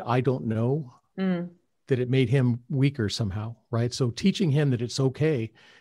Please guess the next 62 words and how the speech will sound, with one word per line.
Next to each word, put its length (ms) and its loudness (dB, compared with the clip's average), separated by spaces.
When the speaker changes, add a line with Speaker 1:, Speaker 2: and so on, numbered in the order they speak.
Speaker 1:
to 100 0
learn 380 6
new 120 4
things, 440 -2
and 200 -2
you 140 0
want 220 2
your 100 4
employees 520 2
to 260 -2
be 140 2
able 180 2
to 60 0
feel 200 0
like 200 0
they're 220 2
part 380 2
of 240 -2
the 80 0
business 460 -2
and 300 -2
they're 180 0
contributing. 640 0
So 160 -4
Speaker 2:
Mm-hmm. 160 -2
Speaker 1:
ask 340 -2
them 160 -4
for 140 -2
their 140 0
help, 420 -4
you 80 -6
know? 220 -4
Um, 220 2
Speaker 2:
Right. 280 0
Speaker 1:
so 240 0
that's 460 -2
usually 300 4
an 80 4
area 240 4
we'll 180 -2
work 240 0
with. 200 0
And 100 4
then 80 6
the 140 6
other 160 4
one 160 4
is 240 0
the, 180 2
like 20 -10
I 40 -4
said, 220 -4
the, 320 -2
the 100 -4
social 360 0
courage, 360 0
saying 360 2
what 220 -2
needs 180 -2
to 80 -10
be 120 -2
said. 380 -4